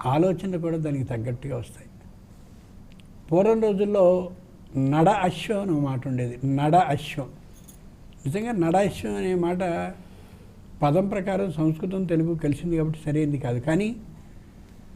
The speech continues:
చుట్టూరా అన్ని గుర్రాలని పెట్టి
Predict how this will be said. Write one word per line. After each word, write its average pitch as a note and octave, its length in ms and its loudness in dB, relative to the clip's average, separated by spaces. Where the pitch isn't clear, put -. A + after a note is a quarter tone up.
చుట్టూరా C4 1000 4
అన్ని G#3+ 480 0
గుర్రాలని G3 480 0
పెట్టి G3 460 0